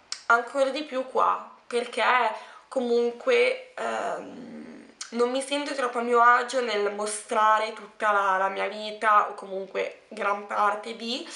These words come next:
e non tanto per paura di essere giudicata, quanto proprio perché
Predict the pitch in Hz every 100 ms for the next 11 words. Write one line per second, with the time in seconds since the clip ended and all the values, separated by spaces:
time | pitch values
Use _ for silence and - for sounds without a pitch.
0 | - - - - - _ 233 220 208 208
1 | 202 208 233 349 381 254 240 240 233 233
2 | 240 226 226 220 220 220 226 226 208 226
3 | 208 233 220 247 - 285 330 330 247 233
4 | 247 254 240 277 269 233 -